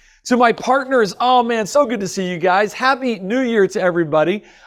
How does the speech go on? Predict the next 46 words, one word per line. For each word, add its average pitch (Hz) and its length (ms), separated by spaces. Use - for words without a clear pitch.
Uh, 170 380
I, 180 340
I 165 40
cannot 285 600
wait, 196 300
honestly, 185 420
to 156 100
see 190 320
what 170 240
God 180 300
does, 175 240
does 190 440
with 180 160
us 165 220
this 196 300
year. 196 180
I 180 140
hope 233 240
you 240 100
enjoyed 196 380
the 165 120
update 175 580
from 175 280
the 160 60
last 175 320
show 185 440
of 160 260
last 175 420
year, 160 360
Watch 185 520
and 165 220
Pray, 165 460
as 156 100
I 214 80
just 220 160
gave 196 280
some 156 180
quick 254 220
updates, 180 360
and 165 80
then 190 60
we 208 80
got 185 160
to 170 60
hear 175 120
updates 165 400